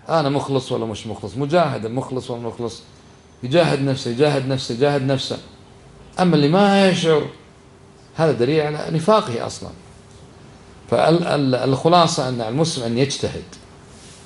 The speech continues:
يترك الصغائر والكبائر. ويأتي بالحسنات الماحية للسيئات، ولا يفضح نفسه كما أنه لا يفضح غيره، وإنما يجتهد في طاعة الله عز وجل. فيرجى لكل مسلم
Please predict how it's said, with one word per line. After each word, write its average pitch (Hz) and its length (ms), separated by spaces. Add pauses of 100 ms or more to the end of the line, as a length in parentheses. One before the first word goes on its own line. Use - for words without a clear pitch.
يترك 147 320
الصغائر 117 580
والكبائر. 113 680 (800)
ويأتي 131 320
بالحسنات 123 560
الماحية 110 300
للسيئات، 90 680 (760)
ولا 147 280
يفضح 127 320
نفسه 139 360
كما 139 300
أنه 123 160
لا 131 180
يفضح 95 240
غيره، 85 340 (580)
وإنما 131 300
يجتهد 135 360
في 101 80
طاعة 104 320
الله 113 180
عز 107 200
وجل. 160 320
فيرجى 120 640
لكل 160 280
مسلم 170 480